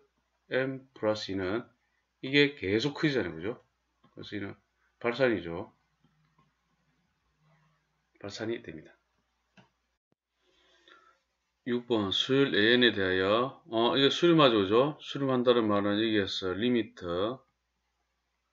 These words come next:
N이 무한대로 갈 때 삼 엔 분의 에이엔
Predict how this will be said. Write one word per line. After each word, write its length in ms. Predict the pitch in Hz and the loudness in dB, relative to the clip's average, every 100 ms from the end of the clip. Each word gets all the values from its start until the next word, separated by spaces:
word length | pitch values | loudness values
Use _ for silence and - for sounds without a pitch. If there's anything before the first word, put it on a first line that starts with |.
| _ _ _ _ _ _ _ _ _ _ _ _ _ _ - | _ _ _ _ _ _ _ _ _ _ _ _ _ _ -2
N이 220 | 135 135 | 0 2
무한대로 520 | 107 101 110 120 113 | 2 4 4 4 4
갈 260 | 98 87 - | 0 -2 -2
때 360 | 92 85 104 117 _ _ _ _ _ _ _ _ _ _ _ _ - | 0 0 0 -6 _ _ _ _ _ _ _ _ _ _ _ _ -16
삼 320 | - 107 110 | -8 -6 -2
엔 340 | 117 117 117 - _ _ | -2 -2 -6 -12 _ _
분의 280 | - 107 104 | -10 -6 -4
에이엔 520 | - 95 101 95 107 | -2 0 0 0 -2